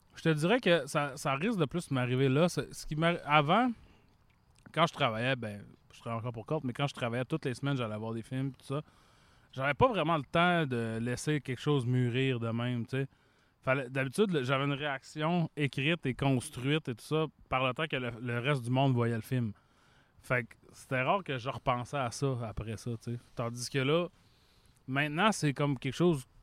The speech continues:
qui me passe plus par la tête, là, mettons, de dire, ah, je dois recommencer. Tu sais, je me souviens,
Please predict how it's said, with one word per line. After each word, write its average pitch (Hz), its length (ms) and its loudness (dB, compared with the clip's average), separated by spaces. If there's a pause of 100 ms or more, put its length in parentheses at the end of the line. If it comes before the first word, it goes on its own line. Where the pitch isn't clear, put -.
qui 131 340 -4
me 123 100 0
passe 135 280 2
plus 160 200 -8
par 127 180 0
la 117 160 -2
tête, 123 280 -6 (120)
là, 117 140 -6
mettons, 113 300 -4
de 113 120 -4
dire, 117 200 -6
ah, 135 80 0
je 117 60 -6
dois 117 260 -4
recommencer. 117 460 -6
Tu - 80 -20
sais, 143 100 -4
je 120 60 -8
me 123 120 -4
souviens, 139 420 -4